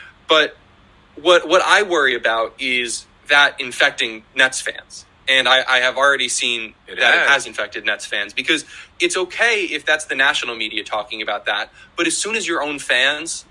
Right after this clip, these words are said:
Speaker 1: start to turn on you, as soon as your own fans of your team start to turn on you, I think that's really when it starts to, it starts to click, I would say, probably, you know, i-, in, in his head. And that's something that Ben has, has,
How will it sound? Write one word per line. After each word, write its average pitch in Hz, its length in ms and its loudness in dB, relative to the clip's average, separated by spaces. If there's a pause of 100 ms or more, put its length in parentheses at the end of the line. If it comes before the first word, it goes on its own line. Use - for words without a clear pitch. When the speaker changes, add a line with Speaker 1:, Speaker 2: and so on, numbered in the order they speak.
Speaker 1:
start 170 240 -2
to - 60 -20
turn 185 240 0
on 185 180 2
you, 202 180 -8
as 175 160 -2
soon 185 140 -2
as 165 100 -4
your 147 160 -2
own 131 160 -6
fans 131 300 -2
of 127 240 -4
your 110 100 -6
team 165 440 -2 (340)
start 156 300 0
to - 40 -6
turn 180 140 0
on 175 140 2
you, 180 160 -2
I 190 140 4
think 185 200 -4
that's 143 240 4
really 139 260 -2
when 117 200 -2
it - 80 -10
starts 123 300 0
to, 110 220 0 (420)
it 127 100 -6
starts 123 280 0
to 120 100 -10
click, 120 360 -2
I 120 100 2
would 113 140 -4
say, 110 160 -2
probably, 113 560 -2
you 107 120 -6
know, 104 220 -8
i-, 107 100 -12 (140)
in, 120 140 0
in 120 140 -2
his 107 140 -4
head. 143 200 4
And 113 80 -2
that's 156 180 2
something 170 260 -4
that 151 120 -4
Ben 151 280 -2
has, 151 380 -4 (100)
has, 135 360 -2